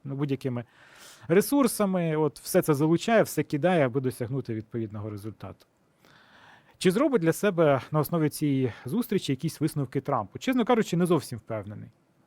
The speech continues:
Тому що він, е, судячи з усього, і далі переконаний, що так можна робити. І там, от, до речі, в мене таке відчуття, що от у них існує певна така серйозна проблема із, е,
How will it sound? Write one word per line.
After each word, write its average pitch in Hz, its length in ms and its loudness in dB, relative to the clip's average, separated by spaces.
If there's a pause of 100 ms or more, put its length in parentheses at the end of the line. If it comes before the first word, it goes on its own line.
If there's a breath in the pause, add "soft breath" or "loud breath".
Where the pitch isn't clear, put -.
Тому 151 160 -2
що - 180 -4
він, 202 260 0
е, 143 200 0
судячи 170 340 -2
з 139 40 -4
усього, 180 420 0
і 135 60 2
далі 151 240 4
переконаний, 147 600 0
що - 180 -10
так 143 240 -4
можна 120 300 -6
робити. 135 440 -4 (680 loud breath)
І 139 140 -2
там, 196 200 4
от, 151 120 2
до 151 80 2
речі, 156 400 0 (280)
в 127 60 -8
мене 160 120 0
таке 165 240 -2
відчуття, 156 480 2
що 147 500 0
от 143 280 -2
у 143 220 -2
них 180 220 2
існує 165 340 0
певна 156 320 0
така 139 340 -4 (560 soft breath)
серйозна 151 560 2
проблема 147 680 2
із, 143 400 -4
е, 127 300 -2